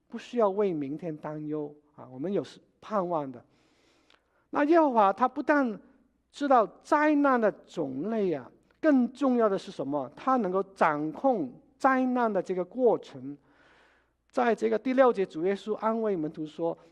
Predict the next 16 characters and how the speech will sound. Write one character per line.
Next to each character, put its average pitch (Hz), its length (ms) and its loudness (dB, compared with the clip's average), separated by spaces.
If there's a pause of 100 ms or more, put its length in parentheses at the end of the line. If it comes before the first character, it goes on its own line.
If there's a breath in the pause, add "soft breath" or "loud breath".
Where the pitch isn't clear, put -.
：“当 330 280 4
你 190 140 0
们 170 300 0
经 311 240 2
历 294 100 2
到 226 180 2
这 190 140 -4
些 220 100 -6
灾 220 300 0
难 190 240 -4
呢， 143 140 -6 (360 soft breath)
总 170 380 2
不 302 220 0
要 277 320 4
惊 240 340 -4
慌， 208 260 -6